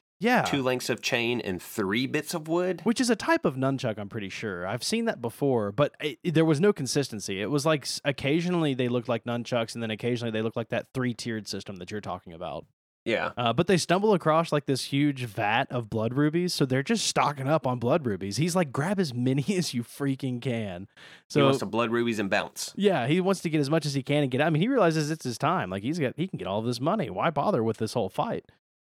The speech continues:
Speaker 1: Uh, so we, we see this transition to Oolong, uh, who is turned into this monster. He's scaring off shol-, soldiers,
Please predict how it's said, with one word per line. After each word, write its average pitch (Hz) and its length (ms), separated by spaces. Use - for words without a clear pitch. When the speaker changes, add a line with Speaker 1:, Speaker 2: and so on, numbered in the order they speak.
Speaker 1:
Uh, 120 300
so 131 320
we, 147 720
we 139 120
see 185 320
this 147 320
transition 135 540
to 117 340
Oolong, 147 600
uh, 120 400
who 135 160
is 127 100
turned 202 240
into 143 160
this 120 180
monster. 117 440
He's 131 160
scaring 123 340
off 104 160
shol-, 120 420
soldiers, 110 600